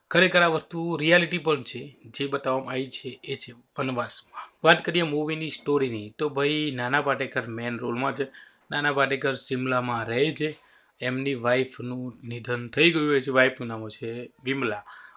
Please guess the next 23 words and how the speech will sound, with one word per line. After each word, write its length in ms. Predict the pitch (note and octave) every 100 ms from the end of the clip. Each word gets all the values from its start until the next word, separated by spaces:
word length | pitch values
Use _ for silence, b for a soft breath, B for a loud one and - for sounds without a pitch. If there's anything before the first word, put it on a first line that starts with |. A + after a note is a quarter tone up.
| -
અને 120 | B2+
એમનું 200 | B2+ C3+
મકાનનું 440 | C3+ - C#3 B2+ A2
નામ 200 | A2 G#2+
હોય 100 | G#2
છે 160 | D#3
વિમલા 380 | C#3 A#2+ A#2 A2+
સદન. 420 | - A2 G2 F2+ _ B B
નાના 320 | B2 C3 D3+
પાટેકર 340 | C#3 C3 B2+ B2
સાહેબ 220 | A2 B2
એવું 200 | B2 B2+
વિચારે 340 | B2+ C3 A#2
છે 140 | G#2+ A2
કે 120 | A#2
ભાઈ, 420 | G#2+ A2+ A2+ A2+ - -
આપણે 380 | B2+ - B2 B2
આ 100 | A#2+
જે 160 | A2+
વિમલા 360 | A2+ G#2+ A2 A2
સદન 400 | A2 A2 A#2+ B2
છે, 200 | C3+ A#2+ B B B B
એને 480 | A#2+ B2 C3 A2 B2+